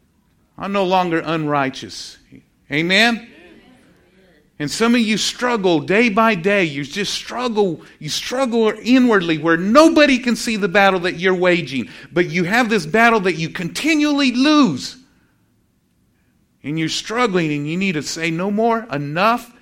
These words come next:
is enough is enough. I am positioned to win. I am right. I am good. I am who God says I am." Amen? Colossians chapter two, verse twelve through fifteen.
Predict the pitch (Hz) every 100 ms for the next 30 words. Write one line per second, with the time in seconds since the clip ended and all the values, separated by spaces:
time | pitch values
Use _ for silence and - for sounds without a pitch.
0 | _ _ _ 131 139 131 127 147 208 208
1 | - _ _ _ - 147 127 139 151 135
2 | 120 - 156 180 120 - 113 107 151 -
3 | 143 120 120 135 98 76 _ _ _ _
4 | _ - 147 151 127 127 92 95 80 -
5 | - - _ _ _ _ _ _ _ _
6 | - 165 151 117 101 107 85 71 _ _
7 | _ _ _ _ 156 175 147 131 120 113
8 | 101 92 110 92 95 87 82 - _ _
9 | _ 120 120 143 110 92 _ _ _ _
10 | _ _ _ _ _ _ _ _ _ _
11 | _ _ _ _ _ _ _ _ _ _
12 | _ - 160 151 170 175 151 - 175 156
13 | 147 - 170 156 143 139 - - 151 127
14 | - 135 123 - _ - 147 135 135 117
15 | 95 -